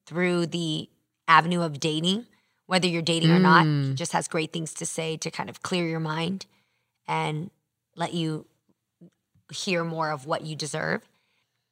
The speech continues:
Speaker 2: And lastly, what is the best piece of advice you've ever received and from who?
Speaker 1: This is so stupid, but it applies to me, is don't treat yourself like free salsa when you've always been guac.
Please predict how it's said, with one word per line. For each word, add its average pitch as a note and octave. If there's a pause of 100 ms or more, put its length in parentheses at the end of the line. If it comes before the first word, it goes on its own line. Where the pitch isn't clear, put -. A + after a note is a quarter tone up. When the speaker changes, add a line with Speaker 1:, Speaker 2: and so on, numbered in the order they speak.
Speaker 2:
And D#3+
lastly, D#3
what D3+
is G#3
the A#3
best E3
piece D3
of C3+
advice B2
you've C3+
ever C3
received B2
and B2+
from -
who? C3+ (640)
Speaker 1:
This -
is C4
so A3+
stupid, E3
but E3
it E3+
applies D3+
to E3
me, D#3+ (560)
is G3 (1200)
don't B3
treat -
yourself F3
like E3+
free E3
salsa - (260)
when F#3
you've E3+ (120)
always E3
been D#3
guac. -